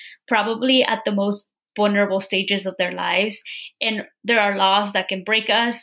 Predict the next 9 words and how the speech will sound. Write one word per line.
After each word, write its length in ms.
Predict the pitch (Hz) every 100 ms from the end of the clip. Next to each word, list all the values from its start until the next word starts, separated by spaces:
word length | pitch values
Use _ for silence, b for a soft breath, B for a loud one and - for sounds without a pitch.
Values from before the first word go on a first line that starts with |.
| -
and 140 | 214
laws 320 | 202 196 196
that 220 | 208 185 - -
obviously 380 | 202 214 208 196
get 180 | 208
people 440 | 208 202 196 180 -
incarcerated 800 | 214 202 226 220 226 214 214 208
and 200 | 190 190 - _ -
have 220 | 202 208